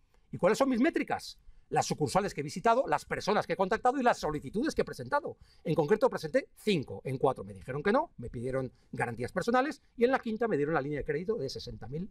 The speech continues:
euros, que he ido renovando y ampliando desde entonces. Esto es un ejemplo de Lean, de aplicación de Lean Canvas. ¿Cuál es la estructura de costes? Mi tiempo, desplazamientos y los cafés.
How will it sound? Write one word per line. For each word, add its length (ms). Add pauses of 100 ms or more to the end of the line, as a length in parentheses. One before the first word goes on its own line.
(120)
euros, 420 (320)
que 80
he 40
ido 100
renovando 400
y 60
ampliando 420
desde 160
entonces. 540 (1700)
Esto 140
es 40
un 60
ejemplo 320
de 100
Lean, 320 (500)
de 80
aplicación 460
de 100
Lean 200
Canvas. 500 (1040)
¿Cuál 180
es 40
la 60
estructura 320
de 80
costes? 380
Mi 140
tiempo, 540 (140)
desplazamientos 960
y 60
los 120
cafés. 480